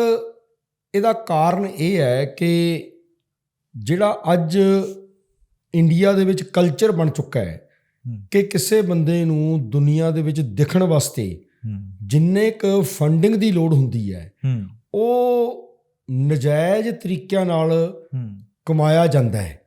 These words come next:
Speaker 2: ਹੂੰ।
Speaker 1: ਬੜੇ ਲੋਕਾਂ ਤੇ ਦੋਸ਼ ਵੀ ਲੱਗਦੇ ਨੇ, ਉਹ
Speaker 2: ਹੂੰ।
Speaker 1: ਜਵਾਬ ਵੀ ਦਿੰਦੇ ਨੇ ਜਦੋਂ
Speaker 2: ਹੂੰ।
Speaker 1: ਉਹ ਰਾਜ ਸੱਤਾ ਤੋਂ ਬਾਹਰ ਹੁੰਦੇ ਨੇ।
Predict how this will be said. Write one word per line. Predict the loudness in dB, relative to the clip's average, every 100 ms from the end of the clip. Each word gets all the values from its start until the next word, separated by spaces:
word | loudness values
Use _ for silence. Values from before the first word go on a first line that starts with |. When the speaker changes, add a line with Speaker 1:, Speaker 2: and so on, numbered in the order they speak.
| _ _ -8
Speaker 2:
ਹੂੰ। | -8 -4
Speaker 1:
ਬੜੇ | 0 2 2
ਲੋਕਾਂ | 2 0 -2
ਤੇ | 0
ਦੋਸ਼ | 0 0 2 0
ਵੀ | 0
ਲੱਗਦੇ | 0 0 0 0
ਨੇ, | 2 0 -4 -6
ਉਹ | -2
Speaker 2:
ਹੂੰ। | 0
Speaker 1:
ਜਵਾਬ | 0 0 0 0
ਵੀ | 0
ਦਿੰਦੇ | 0 0 2
ਨੇ | 2 0
ਜਦੋਂ | 0 0 0
Speaker 2:
ਹੂੰ। | 0
Speaker 1:
ਉਹ | -2 0 0 0
ਰਾਜ | 0 -2
ਸੱਤਾ | -2 -4 -2
ਤੋਂ | -4 -4
ਬਾਹਰ | 0 0 0
ਹੁੰਦੇ | -4 -8
ਨੇ। | -12 -16